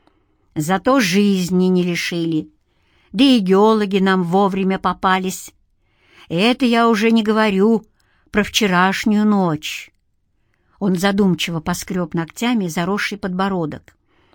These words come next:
"Господь любит юродивых да страдальцев", усмехнулся Игнат, перекидывая рюкзак с одного плеча на другое,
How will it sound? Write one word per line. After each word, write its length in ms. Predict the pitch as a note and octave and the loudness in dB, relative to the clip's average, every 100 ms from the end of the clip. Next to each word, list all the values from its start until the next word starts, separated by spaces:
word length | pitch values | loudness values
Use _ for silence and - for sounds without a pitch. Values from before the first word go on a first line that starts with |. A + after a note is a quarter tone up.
| _ _ _ _ _ _ _ _ _ | _ _ _ _ _ _ _ _ _
"Господь 600 | G#3+ C#4 D4 - E4+ E4 D#4+ | -2 0 0 0 0 2 2
любит 760 | E4 D#4+ G#3+ G3+ G#3 - - _ _ _ _ | 4 4 4 0 0 -8 -20 _ _ _ _
юродивых 840 | - G#3 C4 D4+ C#4+ F#3 F3+ F3 - | -2 2 4 4 2 -2 -4 -6 -8
да 140 | A3 A#3+ | -2 -2
страдальцев", 920 | - C#4+ D4 A3+ F#3+ F#3 - G3 - _ _ _ _ | -2 0 2 2 0 -2 -6 -10 -10 _ _ _ _
усмехнулся 720 | - - A3+ A3 G#3 G3 - G#3 | -8 0 0 2 0 -2 -2 -2
Игнат, 480 | G3 F#3+ F#3 F#3 _ _ _ - | 0 0 0 -6 _ _ _ -8
перекидывая 560 | G#3+ G#3 G3+ A3 F#3 F#3 | -4 -2 0 0 0 0
рюкзак 460 | G3+ F3 G#3 F#3 | 0 -2 -4 -6
с 60 | - | -6
одного 380 | F#3+ G3 G3+ F#3 | -4 -4 -2 -4
плеча 380 | F#3+ G3 - F3+ | -6 -6 -4 -2
на 140 | F3+ | -2
другое, 580 | F3 G#3 G3+ F3+ D#3+ F3 | -2 -4 -2 -2 -4 -8